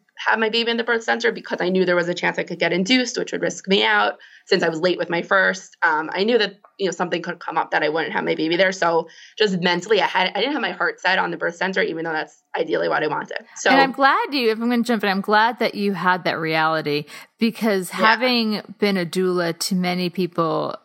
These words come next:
Speaker 2: hoping to use the birth center, it is very rare we actually got to use it. Um,
Speaker 1: Wow.
Speaker 2: and it's usually something got risked out. Maybe
Speaker 1: Mm.
Speaker 2: the woman's blood pressure was slightly high from
Speaker 1: Right.
Speaker 2: anxiety,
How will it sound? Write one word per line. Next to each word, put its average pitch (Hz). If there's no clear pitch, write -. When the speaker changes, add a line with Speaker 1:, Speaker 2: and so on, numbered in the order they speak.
Speaker 2:
hoping 220
to 175
use 156
the 156
birth 151
center, 160
it 226
is 196
very 156
rare 151
we 170
actually 156
got 151
to 170
use 139
it. -
Um, 175
Speaker 1:
Wow. 175
Speaker 2:
and 202
it's 190
usually 214
something 202
got 175
risked 165
out. 214
Maybe 185
Speaker 1:
Mm. 202
Speaker 2:
the 202
woman's 190
blood 185
pressure 185
was 170
slightly 214
high 180
from 170
Speaker 1:
Right. 160
Speaker 2:
anxiety, 254